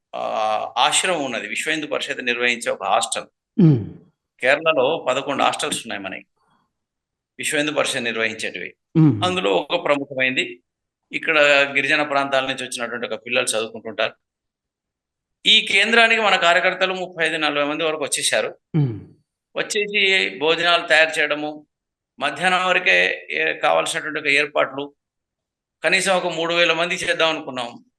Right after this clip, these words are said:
Speaker 2: హ్మ్.
Speaker 1: అసలు ఏమైంది, ఏం జరుగుతున్నదని అర్థమయ్యే పరిస్థితి కూడా లేదు ఆ సమయంలో. కానీ ప్రమాదం అయితే జరిగింది, మధ్యాహ్నం అయితే తినాల్సిందే,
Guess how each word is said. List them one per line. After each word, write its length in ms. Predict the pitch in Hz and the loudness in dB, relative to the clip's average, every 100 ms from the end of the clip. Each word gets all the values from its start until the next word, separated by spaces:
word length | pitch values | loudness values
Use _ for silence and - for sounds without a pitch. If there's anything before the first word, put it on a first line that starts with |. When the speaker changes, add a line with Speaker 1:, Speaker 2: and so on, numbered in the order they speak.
| _ 170 | _ 4
Speaker 2:
హ్మ్. 380 | 156 117 101 - _ _ _ _ - | 4 2 -6 -16 _ _ _ _ -16
Speaker 1:
అసలు 240 | - 185 160 | -14 -12 -10
ఏమైంది, 720 | 123 123 143 202 214 220 226 | -8 -4 -2 2 2 4 4
ఏం 280 | 202 202 202 | 4 2 2
జరుగుతున్నదని 680 | 214 214 214 220 220 214 - _ _ _ 135 | 0 0 0 4 4 2 -4 _ _ _ -4
అర్థమయ్యే 640 | 143 143 165 220 226 226 | -4 -4 2 4 6 4
పరిస్థితి 480 | 214 190 - - 202 | 2 0 -2 -6 -6
కూడా 220 | 220 202 | -2 0
లేదు 300 | 170 185 185 | 2 4 4
ఆ 140 | 151 | 4
సమయంలో. 560 | 143 143 160 156 110 - _ _ _ _ _ _ _ - | 2 -2 -2 -2 -6 -12 _ _ _ _ _ _ _ -6
కానీ 540 | 180 208 214 220 - _ _ _ _ - | -2 0 0 -2 -10 _ _ _ _ -6
ప్రమాదం 380 | 139 170 185 190 | -2 0 2 2
అయితే 240 | 190 175 | -2 -2
జరిగింది, 680 | 160 165 180 190 214 - - 139 | -4 -4 -6 -6 -6 -8 -12 -6
మధ్యాహ్నం 440 | 147 147 175 180 | -4 0 2 2
అయితే 200 | 185 175 | 0 -2
తినాల్సిందే, 800 | - 160 165 165 165 175 208 | -4 -2 -2 -2 -6 -6 -6